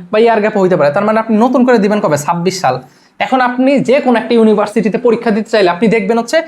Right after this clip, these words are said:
এই যে সাল, যে এসএসসি বর্ষ কত, বাইশ তেইশ, এইচএসসি কত, এই জিনিসগুলো দেখবেন।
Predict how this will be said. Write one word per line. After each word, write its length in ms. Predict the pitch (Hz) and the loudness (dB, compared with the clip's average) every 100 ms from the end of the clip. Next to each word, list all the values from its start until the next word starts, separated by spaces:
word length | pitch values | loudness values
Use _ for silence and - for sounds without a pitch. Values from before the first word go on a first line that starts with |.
| - - | -6 -2
এই 100 | 240 | 0
যে 60 | 226 | 2
সাল, 220 | - 156 | 0 0
যে 100 | 175 | 0
এসএসসি 280 | 202 247 247 | 0 0 2
বর্ষ 280 | - - - | 0 0 -2
কত, 340 | 214 151 131 - _ 185 | -2 -2 -4 -6 _ -2
বাইশ 260 | 226 233 | -2 0
তেইশ, 300 | 247 190 170 | 0 0 0
এইচএসসি 440 | 208 240 247 254 247 | 0 0 0 -2 0
কত, 160 | 202 | 0
এই 220 | 175 233 220 | 0 2 4
জিনিসগুলো 360 | 226 175 160 | 4 2 2
দেখবেন। 440 | 147 127 120 123 | 0 0 -2 -4